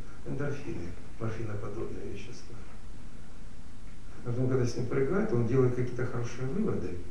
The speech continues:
и, э, очень радуется этому. В это время в кровь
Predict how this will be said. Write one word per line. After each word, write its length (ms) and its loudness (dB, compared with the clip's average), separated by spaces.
и, 300 2
э, 300 -2
очень 280 2
радуется 480 2
этому. 380 -2
В 60 2
это 140 0
время 260 2
в 120 -2
кровь 280 0